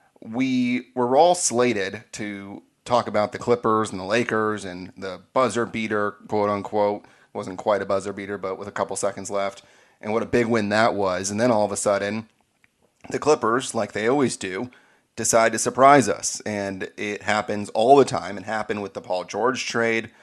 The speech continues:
It happened with the Eric Bledsoe deal. And now it happens with the Clippers and the Blazers making a deal where the Clippers receive Norman Powell and Robert Covington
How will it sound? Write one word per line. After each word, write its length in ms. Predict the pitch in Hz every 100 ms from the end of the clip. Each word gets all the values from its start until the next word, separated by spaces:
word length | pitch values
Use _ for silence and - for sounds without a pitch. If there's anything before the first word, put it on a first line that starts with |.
| _ _ _ -
It 180 | 107 98
happened 640 | 107 101 104 98 98 98
with 300 | 101 101 95
the 180 | 101 92
Eric 320 | 98 87 -
Bledsoe 640 | 98 101 123 - 123 117 -
deal. 580 | 107 117 113 107 104 - _ _ _
And 180 | 104 104
now 240 | 107 135
it 80 | 123
happens 560 | 98 95 101 110 123 -
with 340 | 104 101 101
the 480 | 101 107 104 101 104
Clippers 440 | - 110 110 120
and 100 | 110
the 40 | 110
Blazers 540 | 104 101 95 107 110
making 360 | 101 101 120 113
a 60 |
deal 280 | 101 101 104
where 80 | 107
the 80 | 101
Clippers 320 | 113 107 110
receive 300 | 98 104 101
Norman 340 | 98 107 143
Powell 380 | 131 110 104 120
and 100 | 113
Robert 360 | 95 107 120 -
Covington 580 | 101 98 98 98 107